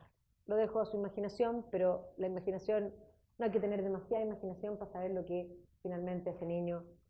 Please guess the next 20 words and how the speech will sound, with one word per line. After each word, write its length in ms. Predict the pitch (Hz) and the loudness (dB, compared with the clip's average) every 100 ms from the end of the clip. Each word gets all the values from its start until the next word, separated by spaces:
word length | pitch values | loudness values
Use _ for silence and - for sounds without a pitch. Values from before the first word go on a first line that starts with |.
| _ | _
le 100 | 165 | -4
pasó. 260 | 160 - - _ - | -4 -6 -18 _ -2
El 160 | 233 | 4
hermano 680 | 269 277 339 453 523 440 233 | 4 6 6 6 8 6 6
de 80 | 208 | 6
Luis 160 | 196 190 | 4 2
dieciséis 500 | 190 214 220 196 330 - - _ _ _ _ _ | -2 -2 0 0 -2 -10 -20 _ _ _ _ _
se 60 | 196 | -2
va 80 | 180 | 0
a 40 | |
ir 80 | 185 | 0
a 20 | |
Inglaterra 520 | 185 226 269 214 254 392 - _ | 0 0 2 2 0 -6 -14 _
y 60 | - | -8
se 140 | - | -2
va 140 | 202 214 | 2 4
a 20 | |
declarar 520 | 214 240 254 214 - - | 4 4 4 2 0 -6
Luis 240 | - 202 196 | -2 -2 0
dieciocho, 580 | 233 - 285 - - | -4 2 4 4 0